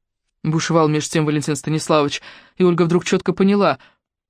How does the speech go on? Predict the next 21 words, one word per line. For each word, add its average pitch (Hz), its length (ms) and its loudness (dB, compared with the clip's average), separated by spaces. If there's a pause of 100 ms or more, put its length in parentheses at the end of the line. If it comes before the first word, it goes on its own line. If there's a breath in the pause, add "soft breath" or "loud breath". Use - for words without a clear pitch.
(100)
Ещё 147 280 -6
пару 143 220 -2
минут, 160 280 -2
и 160 40 0
он 147 100 -2
предложит 151 480 -4
ей 147 80 0
покинуть 151 460 -6
кафедру. 139 420 -4
Вот 147 240 -4
ужас-то! 151 440 -2 (1700 soft breath)
"Я 160 680 -2
не 202 100 4
хотел 214 300 2
бы 180 100 4
видеть 190 260 0
вас 185 160 0
прямо 196 300 2
с 147 60 -2
завтрашнего 175 520 0
дня", 156 300 0